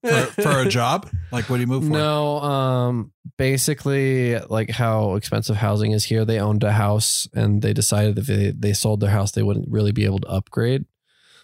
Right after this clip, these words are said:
Speaker 2: So they sold their house and moved out there.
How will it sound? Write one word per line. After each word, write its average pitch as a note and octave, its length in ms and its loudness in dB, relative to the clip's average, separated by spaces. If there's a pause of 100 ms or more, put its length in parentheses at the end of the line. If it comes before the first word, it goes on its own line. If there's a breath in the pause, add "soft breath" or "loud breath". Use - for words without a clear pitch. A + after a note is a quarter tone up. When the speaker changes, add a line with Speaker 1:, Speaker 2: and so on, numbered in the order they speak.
Speaker 2:
So G#2+ 200 0
they G2+ 200 2
sold G#2+ 300 0
their G#2+ 120 0
house G2+ 320 0
and G2+ 380 0
moved G2 260 0
out F#2 240 -2
there. F#2 380 0